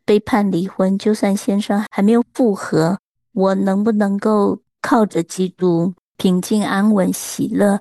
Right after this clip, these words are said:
以基督为满足，这可能是我们最大的一个功课。如果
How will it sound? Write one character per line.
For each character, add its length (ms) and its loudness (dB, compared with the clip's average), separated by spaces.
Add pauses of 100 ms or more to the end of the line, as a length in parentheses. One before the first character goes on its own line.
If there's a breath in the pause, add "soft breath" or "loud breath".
(120)
以 220 -2
基 260 -4
督 200 0
为 140 2
满 380 -2
足， 320 -8
这 160 0
可 160 -2
能 180 -2
是 200 -2
我 180 2
们 460 -4
最 240 2
大 320 -2
的 160 -4
一 260 -8
个 240 0 (100)
功 300 -2 (220)
课。 240 -2 (340 loud breath)
如 160 2
果 160 0